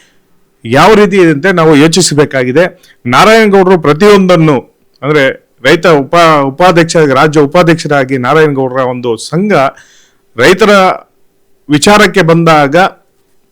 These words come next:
ತಾವು ಮಾಡುತ್ತಿರುವ ಹೋರಾಟ ಸರ್ಕಾರ ಮತ್ತು ತಾಲೂಕು ಅಧಿಕಾರಿಗಳಿಗೆ ಮನವಿ ಮಾಡುವಂಥದ್ದು, ಅವರಿಗೆ ಕಣ್ತರಿಸುವಂಥದ್ದು, ಜನರಿಗೆ ಅವರ ಸೋಷಿಯಲ್ ಮೀಡಿಯಾದಲ್ಲಿ ಅವರಿಗೆ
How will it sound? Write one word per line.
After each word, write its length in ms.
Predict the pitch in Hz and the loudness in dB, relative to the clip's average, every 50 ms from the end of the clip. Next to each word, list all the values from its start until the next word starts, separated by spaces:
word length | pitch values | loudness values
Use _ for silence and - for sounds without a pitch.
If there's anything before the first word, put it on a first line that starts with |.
| _ _ - | _ _ -2
ತಾವು 280 | 139 151 190 220 220 | 0 2 4 4 4
ಮಾಡುತ್ತಿರುವ 540 | 208 185 175 180 180 175 170 - 175 160 156 | 2 2 2 2 0 0 0 0 0 2 2
ಹೋರಾಟ 540 | 147 123 127 147 170 180 185 175 160 143 160 170 175 170 - _ _ _ | 2 2 2 2 4 4 4 2 0 0 0 -2 -2 -2 -6 _ _ _
ಸರ್ಕಾರ 540 | - - 139 151 160 160 190 190 185 190 190 | -6 -2 -2 -2 -2 0 0 0 0 0 0
ಮತ್ತು 560 | 180 160 156 165 170 160 147 127 120 - _ _ _ _ _ | 0 -2 -2 0 0 2 2 0 -2 -6 _ _ _ _ _
ತಾಲೂಕು 720 | - 135 165 190 208 202 190 - 196 170 143 123 110 - _ _ _ _ _ - | 0 2 2 4 2 2 0 0 2 2 2 0 -2 -6 _ _ _ _ _ -4
ಅಧಿಕಾರಿಗಳಿಗೆ 960 | 123 135 156 185 170 208 208 202 202 180 185 175 156 160 147 131 117 - _ _ _ _ _ _ _ _ _ - 120 | -2 0 0 0 0 0 0 2 2 2 0 2 2 2 0 0 -2 -6 _ _ _ _ _ _ _ _ _ -6 -2
ಮನವಿ 240 | 127 160 196 220 226 | 0 2 4 4 4
ಮಾಡುವಂಥದ್ದು, 800 | 208 202 185 180 170 160 151 139 151 139 123 120 139 143 143 139 - _ _ _ _ - | 4 2 2 2 2 0 0 0 -2 -2 -2 0 0 0 0 -2 -4 _ _ _ _ 0
ಅವರಿಗೆ 220 | 151 165 165 156 | 0 2 2 0
ಕಣ್ತರಿಸುವಂಥದ್ದು, 1160 | 151 - 170 196 240 220 226 208 190 - - 185 175 160 160 165 151 127 120 139 139 143 139 - _ _ _ - | 0 0 0 0 2 2 2 0 2 2 2 0 0 0 0 -2 -2 -2 0 0 0 -2 -2 -6 _ _ _ -6
ಜನರಿಗೆ 640 | 120 151 175 196 220 226 220 202 214 202 185 160 | -2 0 0 2 2 2 2 2 2 2 2 2
ಅವರ 260 | - - 147 160 165 165 | 0 0 0 2 2 2
ಸೋಷಿಯಲ್ 400 | 165 175 190 190 - 220 208 185 | 2 2 0 2 2 0 0 2
ಮೀಡಿಯಾದಲ್ಲಿ 680 | 180 185 185 196 190 180 165 175 170 170 165 147 120 - - _ _ _ _ - | 2 2 2 2 2 2 2 2 2 2 2 2 0 -2 -8 _ _ _ _ -2
ಅವರಿಗೆ 640 | 156 170 165 160 160 151 135 127 - - _ _ | 0 2 2 2 2 2 2 0 -4 -8 _ _